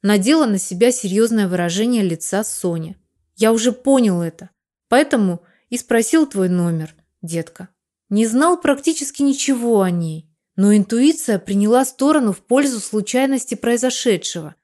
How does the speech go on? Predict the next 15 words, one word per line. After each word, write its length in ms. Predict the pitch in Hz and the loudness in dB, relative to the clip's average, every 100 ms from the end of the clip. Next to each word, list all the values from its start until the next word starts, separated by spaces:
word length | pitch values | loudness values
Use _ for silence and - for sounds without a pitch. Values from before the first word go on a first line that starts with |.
| _ _ _ | _ _ _
нежели 500 | 180 190 220 233 220 | 0 4 4 2 -2
закономерности 840 | 196 202 196 196 190 247 262 - 196 | -2 -4 -2 0 2 0 -2 -4 -6
беспутной 580 | 175 - - 202 208 214 | -6 -10 -10 -6 -2 -2
жизни. 540 | 220 202 160 156 - _ _ _ | -2 -4 -6 -10 -16 _ _ _
"Тогда 260 | 196 196 330 | -4 0 0
пока", 540 | 240 220 185 170 - _ _ _ _ _ | 0 -4 -8 -8 -12 _ _ _ _ _
прошептала 600 | 220 208 202 - 202 196 | -4 -2 -6 -2 2 2
моя 240 | 190 185 185 | 2 2 -2
пьяная 460 | 185 196 190 180 | 0 0 0 -2
красавица 760 | 175 185 175 277 277 262 - 220 - _ _ | -4 -6 -2 0 0 -2 -4 -8 -10 _ _
и 100 | 269 | -2
быстро 360 | 311 381 - 208 | 2 2 0 -4
скрылась 440 | - 220 240 208 | -2 2 2 2
в 80 | - | -4
подъезде. 680 | 196 180 170 165 160 170 | -4 -2 -2 -4 -6 -14